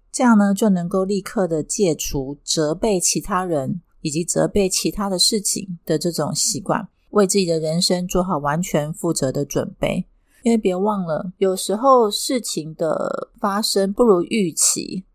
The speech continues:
它有可能是后面会有更好的即将要进来，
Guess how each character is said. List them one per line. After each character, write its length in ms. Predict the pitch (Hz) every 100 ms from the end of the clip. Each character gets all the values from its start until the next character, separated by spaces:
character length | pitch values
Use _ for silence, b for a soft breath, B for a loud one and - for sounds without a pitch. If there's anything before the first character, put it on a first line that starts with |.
| -
它 160 | 302
有 160 | 247 214
可 160 | -
能 220 | 180 143 160
是 420 | - 208 165 165 _ _
后 160 | -
面 200 | 226 226
会 120 | 233
有 120 | 202 147
更 180 | 202
好 180 | 185 151
的 240 | - 92 -
即 140 | - 147
将 160 | 165
要 160 | 160 156
进 260 | - 147
来， 300 | - - -